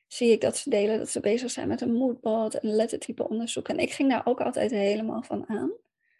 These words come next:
Maar ik merk dat die, dat dat er niet meer is. Dat die energie niet meer stroomt. Dat dat niet meer is waar ik daadwerkelijk op aanga. En als ik ook kijk naar de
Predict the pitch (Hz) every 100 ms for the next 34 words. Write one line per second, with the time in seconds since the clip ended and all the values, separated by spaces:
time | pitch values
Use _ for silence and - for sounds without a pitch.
0 | _ _ _ _ _ _ _ _ 254 -
1 | 226 240 247 233 - 233 233 233 - _
2 | - 262 254 226 233 214 196 294 294 -
3 | - - - - _ 254 262 - 240 226
4 | - 269 277 220 220 - - 214 202 220
5 | - 233 233 240 233 269 254 220 - 226
6 | 294 - - _ _ _ _ _ _ -
7 | 220 226 - 220 208 214 254 233 220 -
8 | - - 196 226 294 - - - _ _
9 | _ _ - - 170 185 220 226 220 220
10 | 208 214 226 214 202 208 214